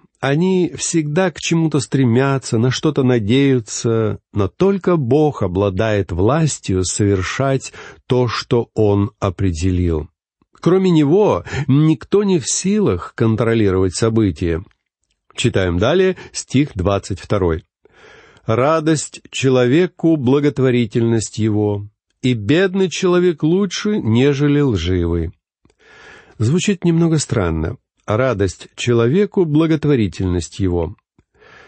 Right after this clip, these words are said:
Таких по-настоящему щедрых, добрых и отзывчивых людей не так уж много. Бывает и так, что бедный родственник приезжает к вам пообедать, а остается жить на несколько лет. Что ж, лучше он,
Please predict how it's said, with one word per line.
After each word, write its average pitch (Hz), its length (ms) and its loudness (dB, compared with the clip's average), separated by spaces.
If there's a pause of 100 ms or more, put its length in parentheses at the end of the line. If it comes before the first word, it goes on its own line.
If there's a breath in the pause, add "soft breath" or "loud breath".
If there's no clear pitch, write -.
(240 loud breath)
Таких 156 380 -2
по-настоящему 151 800 2
щедрых, 135 580 0
добрых 113 520 0 (100)
и 131 80 -2
отзывчивых 127 760 0
людей 113 400 0
не 131 160 2
так 147 260 -4
уж 127 140 -4
много. 131 520 0 (640)
Бывает 117 540 2
и 117 80 0
так, 107 340 -2
что - 240 -4
бедный 104 380 2
родственник 131 640 -2
приезжает 120 560 2
к - 80 -14
вам 104 240 0
пообедать, 139 720 0 (400 loud breath)
а 143 180 2
остается 175 600 0
жить 151 280 -2
на 123 120 2
несколько 123 500 -2
лет. 85 400 -4 (600)
Что 220 240 0
ж, - 120 -8
лучше 170 380 0
он, 175 420 2